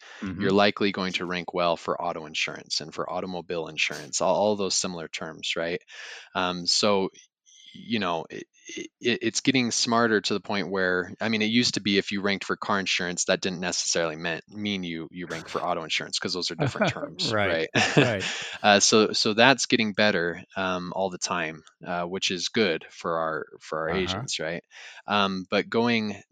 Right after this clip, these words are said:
Speaker 2: to, to the question that you had, you know, local search is, is the predominant way that a lot of our agents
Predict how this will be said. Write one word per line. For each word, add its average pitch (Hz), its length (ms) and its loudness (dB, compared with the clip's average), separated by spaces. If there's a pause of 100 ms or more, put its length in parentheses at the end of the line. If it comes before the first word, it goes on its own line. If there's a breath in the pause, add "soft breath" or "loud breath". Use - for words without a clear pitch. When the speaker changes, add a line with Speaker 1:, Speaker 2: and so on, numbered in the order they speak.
(100)
Speaker 2:
to, 101 460 -2 (120)
to - 80 -4
the 98 100 -6
question 98 380 2
that 76 80 -4
you 90 100 -6
had, 87 460 0
you 107 100 -8
know, 95 140 -2
local 101 720 -2
search - 680 0 (240)
is, 113 260 0 (240)
is 101 360 -4 (320)
the 117 160 0
predominant 101 560 -2
way 95 260 -2
that 90 340 -2
a 90 80 -6
lot 92 320 0
of 90 320 -4 (320)
our 98 160 -2
agents 95 560 -4